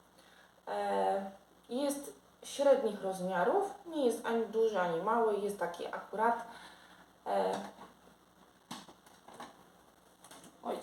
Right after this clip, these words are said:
teraz nie mogę wyjść. Em, fajną, fajnym rozwiązaniem,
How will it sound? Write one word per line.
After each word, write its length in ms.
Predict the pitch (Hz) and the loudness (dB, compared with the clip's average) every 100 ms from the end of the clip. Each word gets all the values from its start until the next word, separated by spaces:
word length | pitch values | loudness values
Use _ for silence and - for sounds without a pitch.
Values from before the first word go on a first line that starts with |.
| - - | -10 -16
teraz 260 | - - - | -14 -10 -8
nie 60 | |
mogę 240 | - - - - | -6 -8 -10 -12
wyjść. 140 | - - - - - - - - - - - - - - - - - - - - - - - - - - - - | -12 -12 -14 -14 -12 -12 -14 -20 -20 -20 -20 -20 -6 -4 8 8 8 4 -10 -18 -20 -20 -20 -20 -20 -20 -18 -2
Em, 360 | 226 226 214 208 202 - - - - - - - | 0 2 -2 -6 -14 -18 -20 -20 -20 -20 -20 0
fajną, 200 | 453 339 285 226 - | 2 4 2 0 0
fajnym 280 | 285 320 | 2 2
rozwiązaniem, 680 | 277 254 240 247 254 254 240 | 2 2 2 2 2 2 2